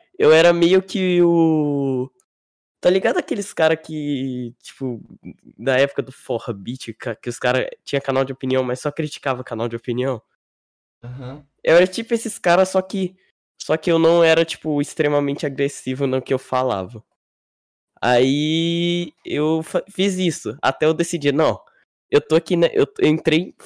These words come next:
Speaker 1: comecei a fazer vídeo de opinião e tudo que eu faço é xingar <laughs> canal de opinião, é, é só não fazer mais também, né? Aí eu
Speaker 2: Uhum.
Speaker 1: f-, comecei a fazer vídeo de reflexão, <laughs> porque
Speaker 2: Meu
Speaker 1: eu achava
Speaker 2: Deus.
Speaker 1: muito legal.
Speaker 2: Matou as
Speaker 1: E eu, tipo,
Speaker 2: reflexões?
Speaker 1: na é,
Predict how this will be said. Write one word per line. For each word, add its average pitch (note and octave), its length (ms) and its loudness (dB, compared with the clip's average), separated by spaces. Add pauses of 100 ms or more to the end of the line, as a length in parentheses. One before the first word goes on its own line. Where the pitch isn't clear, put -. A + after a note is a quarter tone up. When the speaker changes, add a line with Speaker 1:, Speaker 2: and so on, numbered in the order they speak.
Speaker 1:
comecei E3 280 2
a - 20 0
fazer E3+ 240 2
vídeo D#3 200 -2
de E3 60 2
opinião D#3 460 2
e F3 40 0
tudo E3+ 240 -6
que F3 100 -2
eu D#3 60 0
faço D3 300 -6
é - 20 0
xingar C#3 420 -4
<laughs> - 200 -4
canal B2+ 120 2
de B2+ 80 -6
opinião, C3 440 -2
é, G#2+ 40 -2 (160)
é A#2+ 80 -6
só B2+ 220 0
não D3+ 100 2
fazer G3 380 2
mais G3 360 4
também, C#3+ 360 4
né? B2 160 -4 (580)
Aí C3 180 6
eu D3 80 4
Speaker 2:
Uhum. C#3+ 60 -4
Speaker 1:
f-, - 180 -16
comecei C#3+ 320 -2
a D3 40 -2
fazer C#3 260 -2
vídeo C#3 340 -10
de C#3+ 120 -4
reflexão, - 760 -10 (100)
<laughs> F3 340 0 (420)
porque B2 220 -6
Speaker 2:
Meu C#3+ 120 2
Speaker 1:
eu - 20 2
achava C#3+ 320 -4
Speaker 2:
Deus. D#3 160 2
Speaker 1:
muito D#3 540 2
legal. C#3 680 0 (180)
Speaker 2:
Matou A2 300 -8
as A#2+ 60 -14
Speaker 1:
E B2 60 0
eu, C#3 60 2
tipo, D3+ 120 -10
Speaker 2:
reflexões? D3+ 600 -12 (380)
Speaker 1:
na F3+ 220 6
é, F#3 180 6